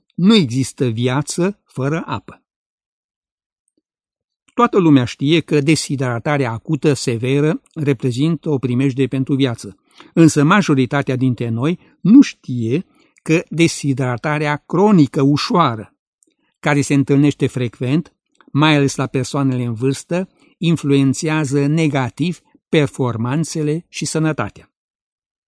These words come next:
Fiecare spațiu din celule și dintre celule e umplut de apă. Moleculele de apă ajută la formarea structurilor macromoleculare,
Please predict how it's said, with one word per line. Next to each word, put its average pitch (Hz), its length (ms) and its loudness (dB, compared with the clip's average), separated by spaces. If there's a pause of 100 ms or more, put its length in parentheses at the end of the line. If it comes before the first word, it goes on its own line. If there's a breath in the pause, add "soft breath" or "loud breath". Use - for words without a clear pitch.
(920 soft breath)
Fiecare 220 520 2
spațiu 175 380 0
din 139 180 4
celule 143 440 0
și 151 160 -4
dintre 170 340 4
celule 135 420 -2 (120)
e 147 100 -2
umplut 139 360 0
de 170 120 -2
apă. - 320 -14 (1040)
Moleculele 147 640 4
de 123 160 -4
apă 135 320 -4
ajută 139 380 -4
la 131 120 -2
formarea 139 480 -2
structurilor 135 680 0
macromoleculare, 123 1300 -4